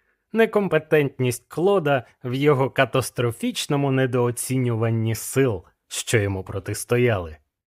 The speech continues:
Будьте певні, я такої помилки не повторю».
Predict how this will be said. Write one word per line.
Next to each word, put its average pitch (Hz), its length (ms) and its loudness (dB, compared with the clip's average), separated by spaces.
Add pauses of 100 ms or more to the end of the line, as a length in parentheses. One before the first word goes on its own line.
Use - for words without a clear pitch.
(180)
Будьте 196 380 2
певні, 101 560 0 (300)
я 127 300 0
такої 131 380 0
помилки 123 480 0
не 120 160 0
повторю». 104 540 -4